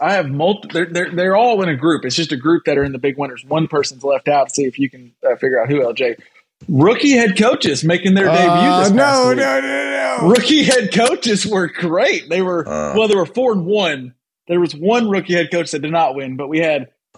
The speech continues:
Speaker 1: Kevin O'Connell at Minnesota, looked great. Brian Daboll, Saquon Barkley's back. All of a sudden, the Giants are the, are the G-men back.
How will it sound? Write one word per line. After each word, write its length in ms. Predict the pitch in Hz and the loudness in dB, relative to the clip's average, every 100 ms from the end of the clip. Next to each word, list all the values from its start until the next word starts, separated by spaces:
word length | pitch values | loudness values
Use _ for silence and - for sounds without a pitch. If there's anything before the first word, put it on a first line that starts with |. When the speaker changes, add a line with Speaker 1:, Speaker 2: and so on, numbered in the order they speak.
| - | -4
Speaker 1:
Kevin 240 | 175 165 | -2 0
O'Connell 680 | 151 143 151 147 190 269 - _ _ _ - _ | -2 -2 -4 -2 -2 -2 -6 _ _ _ -20 _
at 220 | 147 143 | -4 -2
Minnesota, 540 | 151 143 - 151 185 | -2 -2 -2 0 2
looked 300 | 247 139 135 | 0 -2 -8
great. 460 | - 123 123 - - _ _ _ - | -6 -4 0 -2 -4 _ _ _ -2
Brian 280 | 151 156 143 | 2 2 2
Daboll, 400 | 143 202 269 302 - _ _ _ - | 2 2 2 -4 -8 _ _ _ -4
Saquon 380 | 160 160 185 156 | 0 2 2 2
Barkley's 380 | 147 185 202 143 | 0 0 -2 -2
back. 300 | 147 196 185 | 0 0 0
All 80 | |
of 40 | 170 | -2
a 20 | |
sudden, 180 | 160 165 | -2 -4
the 60 | |
Giants 420 | 131 135 139 220 175 | -2 0 0 0 -2
are 260 | 151 143 | -2 -2
the, 160 | 143 - | -4 -2
are 100 | 143 | -2
the 100 | 131 | -2
G-men 720 | 120 139 165 185 190 202 208 | -2 2 4 6 4 4 2
back. 300 | 196 214 254 | 4 4 2